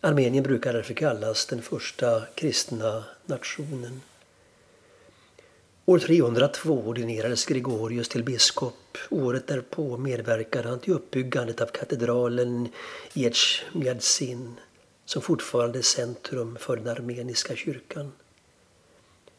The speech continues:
Gregorius fortsatte att förkunna evangeliet i hela landet och drog sig mot slutet av sitt liv tillbaka till ett kloster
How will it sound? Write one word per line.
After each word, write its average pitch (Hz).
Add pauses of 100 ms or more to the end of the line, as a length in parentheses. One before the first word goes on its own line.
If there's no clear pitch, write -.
(260)
Gregorius 120
fortsatte 139
att 117
förkunna 117
evangeliet 117
i 139
hela 139
landet 113 (380)
och -
drog 147
sig 160
mot 156
slutet 143
av 117
sitt 131
liv 110
tillbaka 120
till 120
ett 110
kloster -